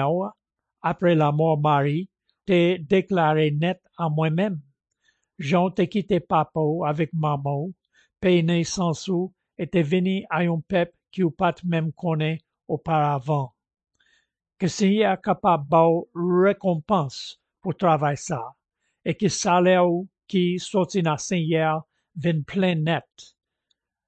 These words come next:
Li menm Bondye a Izrayèl la, an ba zèl a sila ou te vin mande refij la." Epi li te di, "Kite mwen jwenn favè nan zye ou, patwon mwen,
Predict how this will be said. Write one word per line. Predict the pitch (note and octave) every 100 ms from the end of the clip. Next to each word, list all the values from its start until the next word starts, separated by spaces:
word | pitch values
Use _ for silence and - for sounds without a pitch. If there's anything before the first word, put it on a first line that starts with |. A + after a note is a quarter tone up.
| _ _ _
Li | F3 F3+
menm | F3+ F3+ E3+
Bondye | D3+ E3+ D3 E3+
a | D#3 D#3+
Izrayèl | D3 E3 D3+ C#3+ C#3+ C3
la, | C3+ C#3 _ _ _ -
an | D#3+ D3
ba | D#3
zèl | D3 C3+ E3+ F3 E3 -
a | E3+
sila | - G3+ E3+ D3 C3+ C3+ _ _ -
ou | G3
te | G3+ D#3
vin | E3 D#3+ E3 -
mande | E3 D#3+ D#3+ D3 D3+
refij | D3 D3 - F3 D3+ A2+ C3+
la." | C3+ A#2 _ _ _ _ _ _ _ _ _ _ _ _ _ _ _ _
Epi | F#3+ - F3+
li | F3 F3
te | - F3
di, | C#3+ G3 C#3+ - _ _ _ _ _ _ _
"Kite | - G3+ G3+ F#3+
mwen | F#3 E3+
jwenn | F#3+ F3+
favè | - G3 E3 D3+ D#3
nan | C#3+ C#3+
zye | C3+ C#3
ou, | C#3 D#3 - _ _
patwon | D3+ C#3+ - D#3 C#3
mwen, | C#3 E3